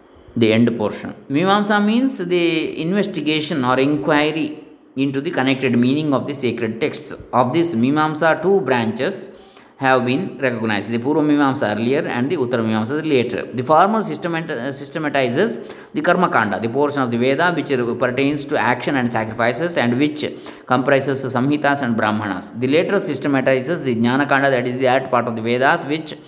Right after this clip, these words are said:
includes the Aranyaka portion of the Brahmanas and the Upanishads.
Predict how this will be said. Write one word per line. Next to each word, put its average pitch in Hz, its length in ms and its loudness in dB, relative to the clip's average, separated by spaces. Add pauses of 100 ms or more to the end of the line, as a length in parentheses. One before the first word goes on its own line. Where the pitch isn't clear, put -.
(280)
includes 170 340 -2
the 139 60 6
Aranyaka 151 500 2
portion 131 220 0
of 127 80 0
the 123 60 -2
Brahmanas 123 580 0
and 139 600 -2
the 143 240 -2
Upanishads. 110 720 -4